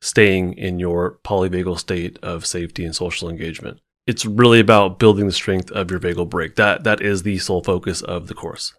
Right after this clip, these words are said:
If you're looking for something else, like trauma releasing kind of stuff, if you're looking to do some shaking and trembling, this, this is not the course for you.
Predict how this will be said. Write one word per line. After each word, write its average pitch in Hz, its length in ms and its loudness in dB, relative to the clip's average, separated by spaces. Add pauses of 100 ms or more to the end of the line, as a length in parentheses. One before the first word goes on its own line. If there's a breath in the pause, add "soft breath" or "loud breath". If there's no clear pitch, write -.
(260)
If 107 180 -4
you're 113 80 6
looking 117 240 6
for 110 100 0
something 110 360 4
else, 120 340 4
like 90 180 0
trauma 110 360 4
releasing 107 420 2
kind 104 180 0
of 98 80 0
stuff, 104 300 2
if 98 140 -6
you're 98 80 -2
looking 95 280 0
to 92 60 -2
do 95 160 0
some 95 160 -4
shaking 95 400 -2
and 92 80 -2
trembling, 95 460 0
this, 92 240 -2
this - 260 -8
is 90 180 -6
not 85 360 -8
the 101 80 -12
course - 260 -10
for - 140 -12
you. - 260 -12